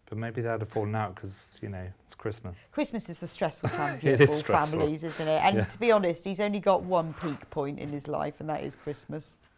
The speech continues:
Speaker 1: Oh, bless him. He's
Speaker 2: Isn't
Speaker 1: work,
Speaker 2: it?
Speaker 1: he works all the, all the rest of the year
Speaker 2: Well, in the
Speaker 1: making all these
Speaker 2: year,
Speaker 1: toys.
Speaker 2: you know, he's got one point. It's all building towards, isn't it?
Speaker 1: Right, so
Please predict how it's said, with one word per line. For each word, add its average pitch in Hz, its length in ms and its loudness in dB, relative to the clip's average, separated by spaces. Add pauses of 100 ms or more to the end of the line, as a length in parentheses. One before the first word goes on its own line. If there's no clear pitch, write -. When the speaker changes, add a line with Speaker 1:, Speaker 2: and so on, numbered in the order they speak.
(120)
Speaker 1:
Oh, 117 140 2
bless 90 320 0
him. 90 300 -4 (240)
He's 107 100 -4
Speaker 2:
Isn't 117 140 -2
Speaker 1:
work, 135 160 6
Speaker 2:
it? - 80 -12
Speaker 1:
he 123 80 2
works 131 400 4
all 135 200 2
the, 143 100 0
all 135 200 0
the 135 100 2
rest 127 220 -6
of 123 80 -4
the 127 60 0
year - 80 4
Speaker 2:
Well, 180 180 10
in 240 140 8
the 254 80 2
Speaker 1:
making 254 160 10
all 214 80 12
these 165 160 8
Speaker 2:
year, 277 80 10
Speaker 1:
toys. 196 280 2
Speaker 2:
you 247 60 0
know, 180 180 6
he's 214 200 -4
got - 180 2
one 220 360 2
point. 240 320 0
It's 185 220 -4
all 240 160 4
building 226 480 2
towards, 220 520 -2
isn't 226 240 -8
it? 160 140 -6 (1000)
Speaker 1:
Right, 107 280 4
so 131 340 6